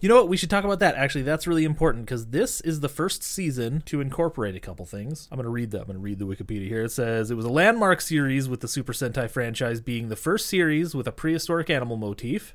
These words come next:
the first to incorporate fantasy elements instead of science fiction, the first to feature a mecha comprised entirely of robotic animals, and the first to feature a sixth ranger character." But there was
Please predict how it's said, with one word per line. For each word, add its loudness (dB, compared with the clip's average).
the 0
first 0
to 2
incorporate 0
fantasy -2
elements -4
instead -2
of 2
science -2
fiction, -8
the -2
first 2
to 0
feature 0
a 2
mecha 0
comprised -2
entirely -2
of -4
robotic -2
animals, -2
and -6
the -6
first -4
to -2
feature -2
a -2
sixth -6
ranger -2
character." -4
But 0
there 0
was -2